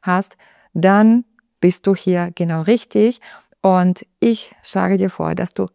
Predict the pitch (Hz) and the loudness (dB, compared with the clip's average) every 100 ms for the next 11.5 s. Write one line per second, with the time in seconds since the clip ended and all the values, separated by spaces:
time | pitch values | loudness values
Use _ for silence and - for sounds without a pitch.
0 | - 170 185 185 208 - 180 156 156 160 | -8 -4 -2 0 -2 -6 -8 -6 -4 -6
1 | 175 156 143 151 - - - - - 185 | -8 -8 -8 -10 -14 -18 -18 -20 -12 0
2 | 269 359 254 220 156 160 _ _ _ 208 | 0 0 0 0 0 -4 _ _ _ -2
3 | 190 175 233 - 180 - - - - - | 0 0 -2 -2 -6 -6 -10 -12 -10 -4
4 | 214 240 233 214 - 208 220 285 311 - | -2 -2 -2 -6 -4 -2 0 0 -2 -4
5 | 156 151 - 160 156 156 160 - 202 - | -6 -6 -6 -6 -4 -4 -6 -2 -2 -2
6 | - 226 254 196 180 185 170 175 165 156 | -4 0 0 0 -2 -2 -2 -4 -2 -4
7 | - - 175 185 220 - 165 160 139 170 | -6 -8 -2 2 0 0 -4 -4 -4 -2
8 | 185 - - - 170 196 233 - 160 160 | -2 -4 -20 -4 4 4 4 -2 -4 -4
9 | - 185 180 160 147 127 _ _ _ _ | -4 0 0 0 -6 -8 _ _ _ _
10 | _ - 226 214 180 - - - - - | _ -6 0 0 0 -6 -18 -20 -20 -10
11 | 151 185 226 269 | -2 2 2 0